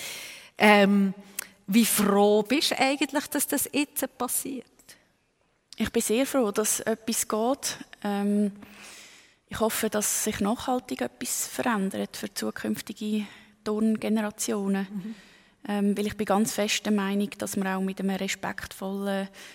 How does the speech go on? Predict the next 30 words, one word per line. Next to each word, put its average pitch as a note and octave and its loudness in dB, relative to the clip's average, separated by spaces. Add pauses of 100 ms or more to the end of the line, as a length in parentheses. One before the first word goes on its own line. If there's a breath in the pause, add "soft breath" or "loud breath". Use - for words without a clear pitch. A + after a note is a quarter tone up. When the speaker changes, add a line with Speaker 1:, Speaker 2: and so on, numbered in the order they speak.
Speaker 2:
menschlichen G#3 0
Umgang G3+ 2
kann - -8
an G3 -4
der G3 -4
Weltspitze G3 -6
mitturnen. G3 -4
Speaker 1:
Mhm. G#3 0 (1080 loud breath)
Würdest G3+ 4
du A#3 6
es G#3+ 2
eigentlich A3 4
im G3+ 6
Nachhinein, E3+ 2 (340 soft breath)
du - 2
hast G3 2
gesagt, A3 4
es A#3 0
prägt G#3 4
dein G#3+ 2
Leben A3 2
bis A#3 0
heute, - -6
ähm, G#3 0
auch A3 6
nicht G#3 4
zuletzt - 2
wegen, B3 4
wegen A#3 2
diesen A#3 2